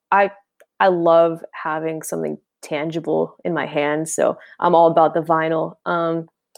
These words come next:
and the designs are really cool. They're, like, all Americana themed.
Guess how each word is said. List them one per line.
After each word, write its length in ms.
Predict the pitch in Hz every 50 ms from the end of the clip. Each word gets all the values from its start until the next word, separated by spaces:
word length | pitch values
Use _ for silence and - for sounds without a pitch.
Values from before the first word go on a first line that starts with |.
| - _ _ _ _ _ _ -
and 160 | - 185 196
the 80 | 190 180
designs 460 | 165 180 165 180 170 175 185 180 175
are 60 | 175
really 220 | 170 175 180 180 175 180
cool. 400 | - - 175 170 165 170 170 165
They're, 160 | 165 160 156
like, 240 | - - 165 175 - - - _
all 360 | - 156 160 160 160 143 - -
Americana 680 | 180 180 180 170 160 156 160 - - 170 160 156 165 165
themed. 520 | 165 - - 170 165 160 160 165 165 165